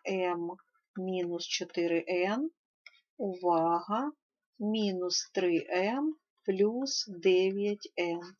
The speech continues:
Два м мінус три м мінус м. Мінус чотири н плюс дев'ять н. Ставимо плюс дев'ять мінус чотири.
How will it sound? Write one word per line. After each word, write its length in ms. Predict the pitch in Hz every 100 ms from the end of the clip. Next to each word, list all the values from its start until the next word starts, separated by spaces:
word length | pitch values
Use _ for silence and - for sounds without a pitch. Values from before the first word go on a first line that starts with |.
| _ _ _ _ _ _ _ _ _ _ _ _ - - _ - - _ _ _ _ _ _ _ _ _
Два 500 | 202 196 190 208 214 -
м 340 | 220 196 190 -
мінус 500 | 202 196 190 190 -
три 340 | - 196 175 -
м 280 | 180 170 165 - -
мінус 640 | 190 185 175 170 - - 180
м. 400 | 175 180 226 285 _ _ _ _ _ _ _ _ _ _ _ -
Мінус 520 | 214 233 214 208 -
чотири 600 | - 208 - 208 202 202 208
н 320 | 196 180 180
плюс 380 | - 180 170 170
дев'ять 680 | 175 170 160 170 165 - -
н. 360 | 196 247 320 -
Ставимо 720 | - - 190 180 180 175 175
плюс 760 | - 185 185 269 330 - - 175
дев'ять 460 | 185 240 269 254
мінус 360 | 180 196 220 208
чотири. 640 | - 208 - 165 170 -